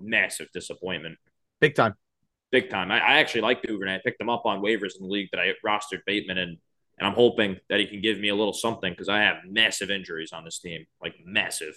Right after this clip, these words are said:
Speaker 2: Well, put it this way, if there's, if there's gonna be no Mark Andrews and no Rashad Bateman Monday night against New Orleans.
Speaker 1: Oh, I, I have Duvernay and, uh, Isaiah Likely ready to go on the bench. <laughs> I
Speaker 2: Oh,
Speaker 1: swear to
Speaker 2: Isaiah Like-, Isaiah Likely is just looking <laughs> so appealing.
Speaker 1: Yeah.
Speaker 2: I mean, even,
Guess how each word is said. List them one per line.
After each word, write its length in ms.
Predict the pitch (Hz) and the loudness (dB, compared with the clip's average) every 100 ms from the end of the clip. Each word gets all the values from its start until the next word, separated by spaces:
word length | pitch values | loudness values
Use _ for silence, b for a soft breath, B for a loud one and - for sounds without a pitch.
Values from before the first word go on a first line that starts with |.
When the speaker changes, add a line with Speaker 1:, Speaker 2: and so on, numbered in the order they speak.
| - _ _ - | -18 _ _ 2
Speaker 2:
Well, 160 | 143 | 4
put 240 | 135 165 151 | 6 6 8
it 40 | |
this 200 | 151 147 | 6 6
way, 140 | 127 110 | 4 4
if 100 | 123 | 4
there's, 200 | 120 117 | 2 2
if 100 | 127 | 2
there's 140 | 127 123 | 4 4
gonna 160 | 127 | 2
be 100 | 120 | 2
no 180 | 120 123 | 0 0
Mark 280 | 120 117 113 | 2 2 2
Andrews 600 | 120 123 113 117 113 104 | 0 0 2 0 0 -2
and 240 | 110 104 - | -2 -2 0
no 160 | 117 | 2
Rashad 360 | 110 110 117 107 | 2 4 4 6
Bateman 280 | 117 123 117 | 6 6 4
Monday 200 | 107 104 | 0 2
night 300 | 107 107 - | 2 0 -2
against 420 | 98 117 104 - 113 | -2 0 0 -2 -2
New 120 | 104 | 4
Orleans. 440 | 123 127 123 110 - | 8 8 6 4 2
Speaker 1:
Oh, 80 | - | 4
I, 260 | 127 - 117 | 4 6 6
I 20 | |
have 300 | 127 135 104 - 147 | 8 6 2 0 6
Duvernay 400 | 143 139 135 131 | 8 8 8 6
and, 140 | 127 | 4
uh, 80 | 104 120 | -2 0
Isaiah 560 | 120 110 123 127 131 | 2 4 4 4 4
Likely 440 | 131 151 123 104 - | 4 2 0 -4 -2
ready 200 | 107 110 | 0 0
to 60 | 104 | 2
go 200 | 110 113 | 2 2
on 80 | |
the 60 | 113 | 2
bench. 400 | 127 131 - - | 0 0 0 -2
<laughs> 20 | |
I 60 | 120 | 2
Speaker 2:
Oh, 160 | 151 143 | 6 8
Speaker 1:
swear 140 | 127 | 8
to 60 | 143 | 8
Speaker 2:
Isaiah 200 | 135 131 | 8 6
Like-, 280 | 127 127 - 135 151 | 6 4 2 0 2
Isaiah 300 | 160 151 160 143 | 2 6 6 6
Likely 340 | 139 135 123 | 4 4 0
is 80 | 123 | 0
just 200 | 131 - | -4 -4
looking 200 | 131 131 | -6 -6
<laughs> 20 | |
so 220 | - - | -4 0
appealing. 720 | 151 147 - 143 147 - - - 190 - _ _ - | 2 2 6 4 6 2 2 -2 -14 -14 _ _ 0
Speaker 1:
Yeah. 440 | - 95 277 262 - _ - | 4 6 4 -2 -10 _ 0
Speaker 2:
I 60 | |
mean, 140 | 220 247 | 0 2
even, 200 | 320 | -2